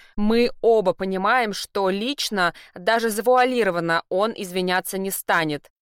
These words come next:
Я прошу прощения вместо него. Вас это устроит?"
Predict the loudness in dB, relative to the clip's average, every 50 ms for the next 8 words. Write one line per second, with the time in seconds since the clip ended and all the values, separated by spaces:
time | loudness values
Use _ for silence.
0 | _ -16 -6 -2 2 2 2 2 2 2 0 0 2 0 0 0 0 0 0 0
1 | -2 -2 -2 0 0 0 -2 -2 -4 -4 -4 -2 -2 -2 0 0 0 2 4 4
2 | 4 2 0 -6 _ _ _ _ _ -16 -12 -8 -4 0 2 2 2 2 0 -2
3 | -4 -4 -2 0 -2 -2 -2 -4 -4 -2 0 2 2 4 4 2 0 -2 -8 _